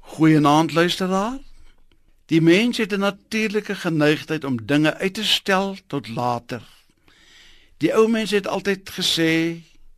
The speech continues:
dat van uitstel kom afstel. Dit is so waar en van toepassing wanneer dit by motorherstelwerk kom. "Ek sal later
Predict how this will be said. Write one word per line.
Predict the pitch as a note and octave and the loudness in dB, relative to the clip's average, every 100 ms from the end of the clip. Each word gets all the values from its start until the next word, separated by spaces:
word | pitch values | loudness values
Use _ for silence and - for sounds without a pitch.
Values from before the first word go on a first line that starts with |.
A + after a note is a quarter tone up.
| _ _ - | _ _ -8
dat | C3+ - | -6 -4
van | C#3+ - | -4 -2
uitstel | B3 - - E3 D3 C3 - _ | -2 -2 -4 0 -2 -2 -12 _
kom | D#3+ - | -8 -6
afstel. | E3+ E3+ - - B2 - - _ _ _ _ _ _ _ _ _ _ | -6 -6 -8 -8 -10 -12 -20 _ _ _ _ _ _ _ _ _ _
Dit | D#3 D#3+ | 0 2
is | F#3 - - | 2 2 0
so | A3+ A3 | 2 2
waar | F#3 E3+ E3+ C#3+ B2 _ - | 2 2 2 0 -8 _ -8
en | D#3+ | -6
van | D3+ D3+ C#3+ | -2 -2 -2
toepassing | G3+ F#3+ E3 D#3 D3 B2+ - _ _ _ _ _ _ _ | -6 -4 -4 -2 -2 -2 -8 _ _ _ _ _ _ _
wanneer | - C#3+ C#3+ | 0 4 4
dit | D3 - | 2 0
by | C#3 | 0
motorherstelwerk | C#3 C#3+ D3 D3 C3+ C3 - C3+ C3 A#2 B2 A#2 | 4 4 2 0 -2 -2 -2 -2 -2 -4 -8 -10
kom. | C3 A#2+ A2 - _ _ _ - _ | -8 -8 -10 -18 _ _ _ -20 _
"Ek | - F3 | -2 0
sal | - F3+ | 2 2
later | F3 E3 F#3+ F#3+ F#3+ | 4 4 4 0 -4